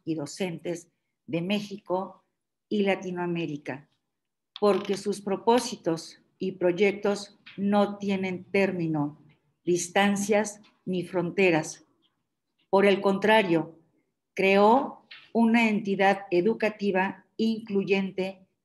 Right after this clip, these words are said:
de edades, razas, géneros, filosofías, condiciones sociales,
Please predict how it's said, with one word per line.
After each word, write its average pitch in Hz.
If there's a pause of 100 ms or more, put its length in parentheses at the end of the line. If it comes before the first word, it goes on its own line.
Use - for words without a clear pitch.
de 160
edades, 202 (400)
razas, 202 (500)
géneros, 190 (200)
filosofías, 196 (520)
condiciones 196
sociales, 196